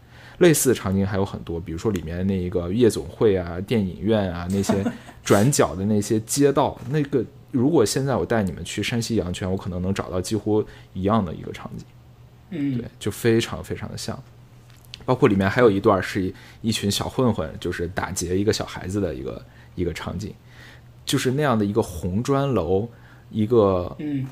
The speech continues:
Speaker 1: 呃，水泥铺的斜坡，以及蹲在上面的小混混和路过的学生的害怕的样子，
Speaker 2: <laughs>
Speaker 1: 简直就是我上学的某一天。<laughs> 所以我的感触就是，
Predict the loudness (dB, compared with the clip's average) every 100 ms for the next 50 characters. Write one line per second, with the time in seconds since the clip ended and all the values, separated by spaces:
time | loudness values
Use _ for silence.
0 | -6 -4 -4 -6 -8 -10 -14 -20 -20 -10
1 | -2 0 2 0 -2 -4 -2 0 2 2
2 | 0 -2 -2 -2 2 2 0 -8 -20 -6
3 | -4 -2 -2 0 2 4 4 2 2 0
4 | 0 -2 -6 -4 -4 -4 -6 -2 0 2
5 | 2 2 2 0 -2 0 0 -2 -2 -4
6 | -2 -2 2 2 0 -6 -14 -20 -20 -8
7 | 4 6 8 6 2 2 6 6 4 -2
8 | -20 -20 -12 4 8 8 8 8 8 6
9 | 4 -4 2 2 4 4 6 6 4 2
10 | -2 6 8 8 6 2 2 -2 -4 -10
11 | 0 6 6 6 4 4 2 0 -2 -4
12 | 0 0 0 -4